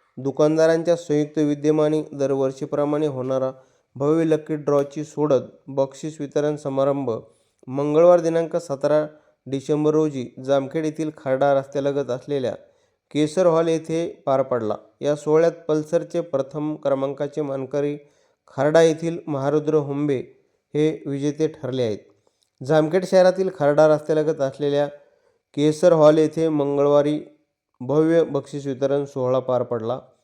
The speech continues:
एकूण एकवीस बक्षिसे या लकी ड्रॉ सोडतीमध्ये ठेवण्यात आले होते. या सोडतीत विजेते ठरलेले पुढीलप्रमाणे:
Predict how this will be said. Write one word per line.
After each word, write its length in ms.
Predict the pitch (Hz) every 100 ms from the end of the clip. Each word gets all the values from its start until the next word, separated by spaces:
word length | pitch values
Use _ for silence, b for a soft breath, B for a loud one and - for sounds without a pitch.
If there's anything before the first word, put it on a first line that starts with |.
| _ 131
एकूण 360 | 143 143 175 185
एकवीस 420 | 151 151 175 175
बक्षिसे 480 | 151 147 151 156 156
या 120 | 151
लकी 320 | 151 131 127 139
ड्रॉ 280 | 127 139 139 -
सोडतीमध्ये 720 | - 127 131 139 135 131 147
ठेवण्यात 640 | - _ _ 131 127 143 127
आले 180 | 123
होते. 420 | 123 120 98 - _ _ _ _
या 120 | 143
सोडतीत 460 | 147 160 165 156 180 - -
विजेते 480 | 147 139 156 160 170
ठरलेले 600 | 170 143 135 143 147 156 156 b b b b -
पुढीलप्रमाणे: 720 | 147 165 160 147 139 135